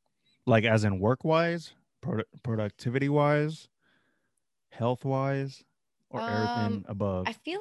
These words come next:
Speaker 2: like in all aspects, you know what I mean?
Speaker 1: Just bettering
Speaker 2: Like,
Speaker 1: yourself overall.
Speaker 2: better, yeah, because I,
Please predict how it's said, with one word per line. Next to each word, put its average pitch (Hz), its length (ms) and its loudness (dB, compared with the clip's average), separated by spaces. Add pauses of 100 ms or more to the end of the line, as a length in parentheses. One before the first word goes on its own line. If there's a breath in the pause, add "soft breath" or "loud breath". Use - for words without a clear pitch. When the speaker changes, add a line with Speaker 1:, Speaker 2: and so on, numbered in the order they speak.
(120)
Speaker 2:
like - 260 -14
in 208 140 -2
all 202 180 -2
aspects, - 800 -10 (220)
you 208 120 -10
know 196 80 -8
what 202 100 -4
I 196 100 -6
mean? 190 340 -8 (340)
Speaker 1:
Just 107 200 -8
bettering 104 320 2
Speaker 2:
Like, 98 260 0
Speaker 1:
yourself 95 260 -8
overall. 98 560 -8
Speaker 2:
better, 202 300 -2
yeah, 196 540 0
because 269 440 -4
I, 262 320 -4